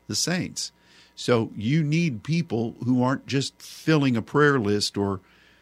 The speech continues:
prophesying, thinking that that's gonna do something. Um, I believe in prophecy, but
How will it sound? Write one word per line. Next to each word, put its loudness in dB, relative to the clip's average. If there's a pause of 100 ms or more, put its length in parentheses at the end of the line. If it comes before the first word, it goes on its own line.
(320)
prophesying, 0
thinking -4
that -10
that's -2
gonna -2
do 0
something. -6 (720)
Um, -4 (600)
I 0
believe 2
in -2
prophecy, 0 (100)
but -2